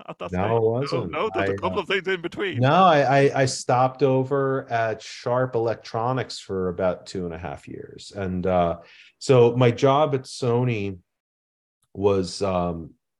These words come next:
Speaker 2: was very much on the marketing side. And then when I went over to, uh, to Sharp, I started dipping my toe into comms and, um,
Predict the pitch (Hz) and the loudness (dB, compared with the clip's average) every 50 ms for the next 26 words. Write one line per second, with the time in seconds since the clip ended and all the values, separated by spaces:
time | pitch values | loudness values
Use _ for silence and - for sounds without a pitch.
0 | _ _ _ _ _ 107 107 107 104 98 90 - - - 101 98 95 110 104 107 | _ _ _ _ _ -4 -2 -2 -2 -2 -4 -10 -12 -14 -14 -4 0 2 2 4
1 | 107 104 104 104 104 101 98 98 95 - - - - - - - 98 98 95 95 | 2 2 0 0 -2 -2 -2 -2 -2 -4 -10 -14 -16 -14 -10 -8 -6 -4 -4 -4
2 | 92 90 90 90 87 - _ - 95 92 92 92 90 90 90 90 87 - 92 82 | -4 -4 -4 -6 -8 -10 _ -8 -6 -6 -4 -4 -2 -2 -4 -4 -6 -8 -10 -10
3 | 85 78 80 85 - - - - - - - _ - _ _ _ _ _ _ _ | -10 -10 -12 -16 -16 -16 -16 -16 -18 -20 -20 _ -20 _ _ _ _ _ _ _
4 | _ _ _ - _ _ - 107 107 110 104 107 107 104 104 98 101 98 - - | _ _ _ -20 _ _ -6 -2 -2 -2 0 0 0 0 0 -2 -2 -4 -8 -8
5 | 104 104 107 104 104 101 101 98 95 95 92 92 87 67 87 92 101 101 101 101 | -6 -4 -2 -2 -2 -2 0 0 0 0 0 -2 -4 -6 -6 -6 -4 -4 -2 -2
6 | 101 101 92 98 98 98 95 - - - 98 95 92 90 87 87 90 87 85 85 | -2 -2 0 0 -2 -2 -2 -6 -12 -8 -6 -6 -4 -4 -4 -2 -4 -4 -4 -6
7 | 85 80 - 90 _ - 90 87 - - - 107 117 127 120 98 90 85 - _ | -8 -8 -10 -14 _ -14 -14 -12 -12 -8 -4 -2 -2 0 0 -2 -2 -4 -6 _
8 | _ _ _ _ - _ _ _ - 92 104 98 - - 117 110 107 107 104 104 | _ _ _ _ -20 _ _ _ -6 -4 -4 -4 -4 -2 0 2 4 4 4 4
9 | 101 92 92 139 131 _ _ _ _ - 117 101 113 98 113 107 98 98 98 95 | 2 0 -2 -14 -18 _ _ _ _ -16 -8 -6 -6 -2 -2 -2 -2 -2 -2 -4
10 | - - - 107 98 98 95 95 92 92 90 90 90 87 - 90 85 _ _ - | -4 -4 -4 -2 0 2 2 2 2 0 0 -2 -4 -6 -8 -12 -12 _ _ -12
11 | - 104 98 98 95 92 92 92 90 90 90 90 85 - - - - _ - 90 | -8 -4 -4 -2 -2 -2 -2 -2 -2 -2 -4 -4 -6 -8 -12 -16 -16 _ -12 -10
12 | 87 85 80 82 80 78 73 85 82 80 78 78 76 78 76 73 73 73 - | -8 -8 -8 -10 -12 -12 -10 -8 -8 -8 -8 -10 -10 -12 -12 -14 -14 -16 -18